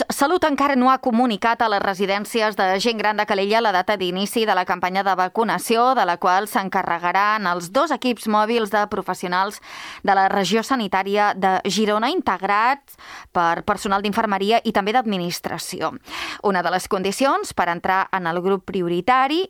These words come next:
és que els centres tinguin el semàfor en color verd i que, per tant, estiguin lliures de contagis.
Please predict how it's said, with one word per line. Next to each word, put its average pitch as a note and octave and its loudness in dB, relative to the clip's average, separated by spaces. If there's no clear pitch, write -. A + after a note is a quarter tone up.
és E3+ -6
que E3 0
els F3 -2
centres C4 0
tinguin B3 -2
el F3+ 0
semàfor F#3+ -2
en F3+ -4
color E3+ -2
verd A#3 0
i G#3+ -2
que, F#3 0
per D#3+ -2
tant, G3+ 0
estiguin G3 -2
lliures B3+ 0
de G3+ 0
contagis. E3+ -2